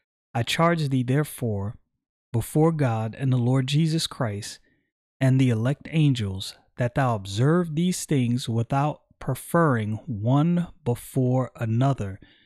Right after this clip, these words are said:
doing nothing by partiality." This is the same concept that was there in the book of Exodus, doing things with partiality. This is not how things are supposed to be done. We find this phrase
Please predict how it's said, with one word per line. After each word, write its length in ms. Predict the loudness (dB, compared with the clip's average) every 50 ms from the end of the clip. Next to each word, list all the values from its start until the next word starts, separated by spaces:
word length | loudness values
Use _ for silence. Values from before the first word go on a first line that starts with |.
| _ _ _ _ _ _ _ _ _ _ _ -12 -6
doing 500 | 0 2 4 4 6 6 4 4 2 0 -4 _ _ _ _ -6
nothing 920 | -2 0 2 4 4 4 4 4 2 0 0 -2 -4 -2 0 0 0 -2 -4 -8 -14 _ _ _
by 180 | -2 -2 -2 -2
partiality." 920 | -2 -2 -2 -2 0 0 -2 -2 -2 0 0 -2 -2 -4 -6 -8 -12 -14 -18 _ _ _ _ _ _ _ _ _ _ _ _ _ _ _ _ _ _ _ _ _ _ _ -4
This 300 | 0 2 2 2 2 0
is 120 | -2 -2
the 100 | 0 0
same 340 | -2 0 0 0 2 2 0
concept 760 | 0 -2 -4 -4 -2 0 2 0 0 0 -2 -2 -4 -4 -2 -2
that 180 | 0 0 0
was 220 | 0 -2 -2 -2 0
there 400 | 0 2 2 4 2 2 0 _
in 120 | 0 2 2
the 80 | 2
book 200 | 2 0 -2 0
of 140 | 0 -2 -2 -2
Exodus, 540 | -4 -4 -2 -2 -2 -2 -2 -2 -2 -2 -4
doing 480 | -6 -2 2 2 4 4 4 2 2
things 340 | 2 2 2 4 4 2 0
with 140 | -2 -4 -6
partiality. 800 | -6 -4 -2 -2 0 -2 -2 -2 0 0 0 0 0 -2 -2
This 260 | -2 -2 -2 -2 0 0
is 140 | 0 2
not 280 | 4 4 4 4 2 0
how 140 | 0 -2 -2
things 340 | -2 0 2 2 2 2 2
are 60 | 0
supposed 440 | -2 -4 -6 -4 -4 -4 -4 -4 -6
to 40 |
be 140 | -6 -6 -6
done. 360 | -4 -2 -2 -2 -2 -2 -6 -10 _ _ _ _ _ _ _ _ _ _ _ _ _ _ _ _ _ 0
We 100 | 0 0
find 560 | 0 0 -4 -2 0 0 0 2 2 2 2
this 160 | 0 0 -4
phrase 800 | -8 -6 -2 0 0 2 2 2 2 0 0 0 -2 -4 -6 -10